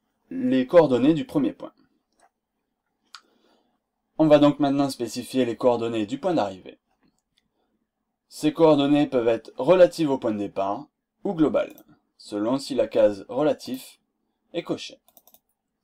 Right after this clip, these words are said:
Si par exemple je veux opérer un déplacement de dix millimètres selon x,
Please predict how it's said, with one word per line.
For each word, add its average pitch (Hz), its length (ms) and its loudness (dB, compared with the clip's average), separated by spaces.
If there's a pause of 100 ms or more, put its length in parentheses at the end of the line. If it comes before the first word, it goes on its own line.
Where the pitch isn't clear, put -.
(1800)
Si - 240 -8
par 123 160 4
exemple 107 220 -2
je 123 100 -2
veux 135 160 -2
opérer 117 440 -2
un 135 100 -2
déplacement 127 580 -2
de 123 160 -6
dix 135 160 -4
millimètres 110 560 -6
selon 139 380 -6
x, - 420 -18